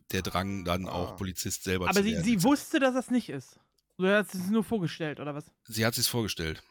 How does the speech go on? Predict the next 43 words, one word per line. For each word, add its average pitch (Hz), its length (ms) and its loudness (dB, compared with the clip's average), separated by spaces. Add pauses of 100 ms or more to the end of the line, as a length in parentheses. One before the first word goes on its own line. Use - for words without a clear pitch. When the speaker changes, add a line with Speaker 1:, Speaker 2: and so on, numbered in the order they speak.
(160)
Speaker 3:
Okay. - 260 -10 (640)
Speaker 1:
Weil 95 300 0
er 110 160 2
fragt 107 320 -4
sie 107 60 -6
dann 101 140 -2
auch 95 120 -6
später 101 360 -2
aus, 110 420 -2
ähm, 92 520 -2
was 73 340 -6
für - 120 -6
eine 85 100 -8
Waffe. 113 460 -2
Und 90 560 -6
dann 92 200 -6
sagte 95 300 -8
sie, 92 160 -8
ja, 92 260 -2
der 76 280 -6
hatte 101 220 -8
halt 90 180 -6
nur 90 340 -4
ein, 87 380 -16
ein 85 80 -16
Gewehr 87 280 0
dabei. 110 460 0 (400)
Also 95 220 -6
<laughs> - 60 -14
nur 107 200 2
ein 113 120 2
Gewehr, 113 540 2
ist - 120 4
Speaker 3:
Ja. 175 80 0
Speaker 1:
jetzt - 180 -4
auch 101 160 2
albern, 98 300 2
aber 92 200 0
als 87 200 -2
Nachtwächter 95 380 -2
hast 92 120 -2
du 95 80 -4
keine 95 300 -4